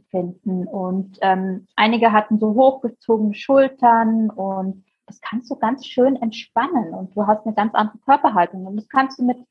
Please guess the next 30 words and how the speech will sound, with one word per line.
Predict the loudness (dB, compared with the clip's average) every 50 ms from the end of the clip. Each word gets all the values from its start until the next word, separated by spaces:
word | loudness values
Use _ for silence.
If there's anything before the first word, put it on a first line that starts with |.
| _ _ _ _ _ _
einfachen | 0 0 2 2 2 2 2 2
Atemübungen | 2 2 2 2 0 -4 -2 -2 0 2 2 2 2 2
einfach | 0 -2 -2 0 -2 -2 0
machen | 2 0 0 0 -2 -4
und | -4 -6 -10
ich | _ -4
wusste, | -4 -4 -2 -6 -4 0
wie | 0 0
es | 0 -2 -4
funktioniert | _ -4 -4 -4 _ _ 2 4 4 4 2 2 -2
und | -10 -16 -10 _
deswegen | -8 -8 -2 -2 0 0 0
wollte | 0 0 0 -2 -4
ich | _
es | _ 0
weitergeben. | 0 0 2 0 -2 -2 -2 -4 -4 -4 -4 -4 -6 -10 _ _ _ _ _ _ _ _ _ _ _ _ _ _ _
Und | 4 6 6 6 6 6 4 2 2 _
damit | 2 4 4 2 0
ich | 0 0
mein | 2 2 2 2 2
Wissen | 0 -2 0 0 0
auch | 0 0 0
nicht | -2 -4 -2 _
verliere, | -4 -2 0 0 0 2
bin | 2 0 0
ich | 0 -2
zur | -8 -6
Personalabteilung | -2 0 0 0 0 -4 -2 0 2 2 2 0 0 _ -2 0 0 0 0 0 0 -2 -2 -4 -6 -6
und | -4 -2 -2 -2 -2 -4
habe | -8 -8